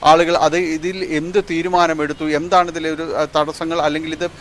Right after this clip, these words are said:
ആ, പ്രവർത്തിച്ചുകൊണ്ട് പോകുന്നതിനെതിരെ ഉ-, ഉയർന്നിരുന്ന ആക്ഷേപങ്ങൾ, അതിൻ്റെ ഒരു സാങ്കത്യം എന്ത്, ഇത്തരം കാര്യങ്ങളിൽ എന്താണ് ബോധിപ്പിക്കാനുള്ളത് എന്നാണ് സർക്കാരിനോട് ചോദിക്കുകയും ചെയ്തത്. അത് ഇന്നലെ കോടതി അത്തരം, ആ, ചോദ്യങ്ങൾ ആരാഞ്ഞിരുന്നു. ഇന്നത് വീണ്ടും ഹൈക്കോടതിയുടെ മുന്നിലേക്ക്, ആ,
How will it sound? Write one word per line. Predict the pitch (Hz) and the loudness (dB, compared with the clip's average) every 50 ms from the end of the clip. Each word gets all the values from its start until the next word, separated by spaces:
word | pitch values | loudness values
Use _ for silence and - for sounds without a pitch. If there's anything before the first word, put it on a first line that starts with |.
| - - - - 139 | -20 -20 -6 2 2
ആ, | 143 | 2
പ്രവർത്തിച്ചുകൊണ്ട് | 143 - 151 156 170 170 - 190 170 - 175 180 170 170 | 4 4 4 2 2 0 -4 -8 -10 -8 -8 -6 -6 -2
പോകുന്നതിനെതിരെ | 151 156 156 165 170 170 165 156 165 156 156 151 156 156 160 | 0 0 0 0 0 -2 -4 -4 -4 -4 -2 -2 -2 -2 -2
ഉ-, | 160 156 160 | -2 -4 -4
ഉയർന്നിരുന്ന | 151 156 147 151 165 156 156 160 156 151 160 | -4 -2 0 0 0 0 -2 -4 -2 -2 0
ആക്ഷേപങ്ങൾ, | 143 143 143 151 147 - 180 175 156 156 151 151 151 | 2 2 2 2 2 0 -2 -2 -2 -2 0 0 0
അതിൻ്റെ | 156 175 175 170 | -2 -2 -6 -8
ഒരു | 170 165 | -10 -6
സാങ്കത്യം | - - 170 175 185 185 180 - 170 151 147 | -4 -2 -2 -2 -2 -4 -6 -4 -6 -6 -6
എന്ത്, | 147 156 | -6 -6
ഇത്തരം | - 214 208 226 196 - | -6 -6 -6 -6 -2 2
കാര്യങ്ങളിൽ | 196 185 190 202 196 190 180 165 175 196 - - - - - - 180 | 2 2 2 0 -2 -4 -4 -4 -4 -6 -8 -14 -18 -16 -6 -4 -2
എന്താണ് | 185 220 240 226 214 190 180 180 175 | -2 0 4 4 4 6 4 2 0
ബോധിപ്പിക്കാനുള്ളത് | 151 151 160 170 170 185 - 190 156 185 170 165 165 165 160 160 156 165 | 2 0 0 0 -2 -4 -6 -6 0 0 0 2 2 0 -2 0 0 0
എന്നാണ് | 151 151 147 156 151 151 147 | 0 0 0 0 -2 -2 -2
സർക്കാരിനോട് | - 156 147 143 143 151 147 143 147 147 147 143 139 | -4 -6 -6 -2 0 0 2 2 0 0 0 -2 0
ചോദിക്കുകയും | - 143 143 143 139 143 147 143 143 | -2 -4 -6 -6 -6 -6 -6 -6 -6
ചെയ്തത്. | - 147 143 139 156 147 160 175 180 - - - - - - | -6 -8 -6 -6 -2 2 2 2 2 0 -6 -18 -16 -4 0
അത് | 147 147 156 | 2 2 2
ഇന്നലെ | 156 160 156 160 | 2 2 2 2
കോടതി | 156 - 160 147 151 165 160 170 180 185 - | 2 4 4 4 4 2 2 0 0 0 2
അത്തരം, | 139 147 147 - 160 160 165 - | 2 0 2 0 -2 -2 -2 -2
ആ, | 156 | -2
ചോദ്യങ്ങൾ | 147 139 - 147 143 156 165 160 160 | -2 -2 -2 -2 0 0 0 4 6
ആരാഞ്ഞിരുന്നു. | 156 147 151 151 156 156 156 147 156 165 | 6 6 6 4 2 0 -2 -4 -2 -2
ഇന്നത് | 160 151 170 190 190 185 180 180 | -2 0 0 0 2 2 2 2
വീണ്ടും | 156 156 165 175 190 175 165 - - | 2 0 -2 -2 -2 -6 -6 -2 0
ഹൈക്കോടതിയുടെ | 156 151 143 - 165 151 151 151 160 151 156 | 0 0 0 0 0 0 0 0 -2 -2 -2
മുന്നിലേക്ക്, | 151 147 143 151 156 147 147 147 - 156 | -4 -4 -4 -2 -2 -2 -2 0 2 0
ആ, | 147 | 0